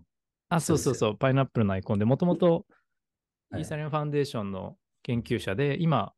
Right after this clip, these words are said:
Speaker 1: オプティミズムにいる人。
Speaker 2: えー、あ、そうなんですか。
Speaker 1: そうそう。
Speaker 2: へー。
Speaker 1: パイナップルといえば、コンソメさんの髪の毛がちょっと今日パイナップルみたいに。
Speaker 2: <laughs> 髪切ったんで、はい。まあ、それは置いといて。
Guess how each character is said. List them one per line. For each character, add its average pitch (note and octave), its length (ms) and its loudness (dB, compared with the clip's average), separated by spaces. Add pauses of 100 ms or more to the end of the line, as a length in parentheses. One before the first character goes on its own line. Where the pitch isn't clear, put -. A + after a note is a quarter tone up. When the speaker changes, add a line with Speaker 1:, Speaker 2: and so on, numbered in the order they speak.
Speaker 1:
オ C#3+ 80 -4
プ - 80 -8
テ - 80 -2
ィ C3+ 60 2
ミ C3 80 4
ズ G#2+ 80 0
ム F#2 100 -6
に F2+ 80 -10
い - 20 0
る B2+ 220 2
人。 - 0 -
Speaker 2:
え C3+ 40 2
ー、 A#2 120 0
あ、 - 260 -12
そ C#3 60 -12
う A#2+ 40 -8
な G2+ 60 -8
ん E2+ 60 -12
で - 60 -16
す - 80 -20
か。 - 80 -20 (440)
Speaker 1:
そ A2 160 4
う G#2 60 4
そ G#2 180 -2
う。 - 40 0
Speaker 2:
へ - 40 -2
ー。 G#2 60 -8 (1120)
Speaker 1:
パ F3+ 120 4
イ F#3+ 40 8
ナ G3+ 80 8
ッ - 40 0
プ C#3+ 100 4
ル A#2 60 6
と B2+ 60 4
い - 20 8
え - 20 8
ば、 G2+ 100 6
コ D#3 200 6
ン E3+ 80 8
ソ F#3 100 4
メ E3+ 100 8
さ E3 180 4
ん D#3+ 340 0
の D3+ 100 -2
髪 D3+ 180 0
の D3+ 120 2
毛 A#2+ 100 0
が F#2 180 0
ち - 120 -12
ょ - 20 -18
っ - 40 -20
と G#2+ 120 -8
今 G2 260 2
日 E2+ 60 -6
パ A2 140 2
イ A2 40 2
ナ A2 100 0
ッ - 20 -2
プ - 120 -6
ル F2+ 80 -2
み F2 60 -6
た F2 120 -8
い E2+ 60 -8
に。 F#2 180 -12
Speaker 2:
<laughs> F3+ 1500 2
髪 C#3+ 220 0
切 C3+ 120 -2
っ A2 60 -6
た A2 120 0
ん F#2 100 -4
で、 F2+ 100 -4
は G#2+ 160 -4
い。 G#2 60 0
ま G#2+ 100 2
あ、 G#2+ 40 0
そ B2+ 80 4
れ C3+ 60 4
は B2+ 60 4
置 A#2+ 80 -2
い - 20 -8
と A#2 80 -2
い A2+ 120 -2
て。 - 180 -12